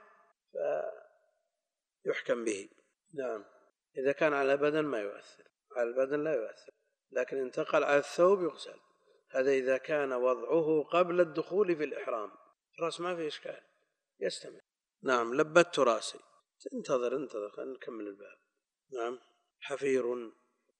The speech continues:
على كل حال كله واحد. معنى ما يختلف.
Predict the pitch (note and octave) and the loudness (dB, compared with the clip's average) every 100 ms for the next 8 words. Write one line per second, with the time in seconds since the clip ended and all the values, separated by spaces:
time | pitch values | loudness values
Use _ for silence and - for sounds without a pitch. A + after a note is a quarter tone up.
0 | _ - - - - - D#3 G3 - G#2 | _ -10 -8 -8 -14 -16 -16 -14 -14 -14
1 | - - - - _ _ _ _ _ A2 | -16 -16 -16 -18 _ _ _ _ _ -8
2 | A#2 A#2+ A2+ G#2+ - - | -4 -4 -4 -6 -8 -16